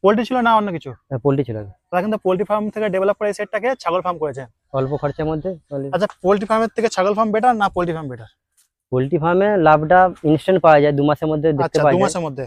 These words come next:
Speaker 2: আর ছাগল ফার্মে ধৈর্য ধরতে হবে,
Speaker 1: আচ্ছা।
Speaker 2: মিনিমাম দু বছর, আড়াই বছর এই ধৈর্যটা।
Speaker 1: আচ্ছা, পোল্ট্রি ফার্ম হচ্ছে শর্ট টাইম বিজনেস এবং ছাগল ফার্মটা হচ্ছে লং টাইম
Speaker 2: লং টাইম
Speaker 1: বিজনেস।
Speaker 2: বিজনেস।
Speaker 1: আচ্ছা।
Speaker 2: ধৈর্য ধরতে, ধৈর্যটা ধরো।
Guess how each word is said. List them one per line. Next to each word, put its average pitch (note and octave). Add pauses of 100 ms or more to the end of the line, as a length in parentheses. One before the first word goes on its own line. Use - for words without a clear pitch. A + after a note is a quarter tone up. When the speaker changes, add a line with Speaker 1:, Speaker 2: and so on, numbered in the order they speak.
(120)
Speaker 2:
আর A#2
ছাগল C#3
ফার্মে D#3
ধৈর্য C#3
ধরতে D#3
হবে, F3
Speaker 1:
আচ্ছা। D3
Speaker 2:
মিনিমাম C#3
দু C3+
বছর, C#3+
আড়াই C3+
বছর C#3
এই C3+
ধৈর্যটা। B2+
Speaker 1:
আচ্ছা, - (280)
পোল্ট্রি F3+
ফার্ম G#3
হচ্ছে A3
শর্ট F#3
টাইম G#3+
বিজনেস A3+
এবং G3 (380)
ছাগল E3
ফার্মটা F#3+
হচ্ছে G3
লং F3+
টাইম F3+
Speaker 2:
লং E3
টাইম A2+
Speaker 1:
বিজনেস। A2+
Speaker 2:
বিজনেস। A2+ (240)
Speaker 1:
আচ্ছা। B2
Speaker 2:
ধৈর্য B2
ধরতে, B2
ধৈর্যটা A#2
ধরো। A#2